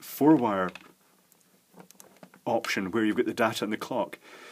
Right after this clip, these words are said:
But, um, it means that you can actually, you know, the processor doesn't have to be running so quickly to be able to actually get the data out. It can actually have time to process, although having said that, uh, you'd have to have quite simple patterns,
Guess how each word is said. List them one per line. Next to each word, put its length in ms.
But, 180
um, 440
it 180
means 340
that 120
you 120
can 140
actually, 680
you 120
know, 200
the 100
processor 500
doesn't 280
have 140
to 60
be 80
running 300
so 240
quickly 380
to 100
be 80
able 140
to 100
actually 460
get 160
the 100
data 360
out. 300
It 120
can 120
actually 340
have 120
time 240
to 80
process, 680
although 320
having 200
said 300
that, 300
uh, 120
you'd 220
have 200
to 100
have 100
quite 400
simple 360
patterns, 680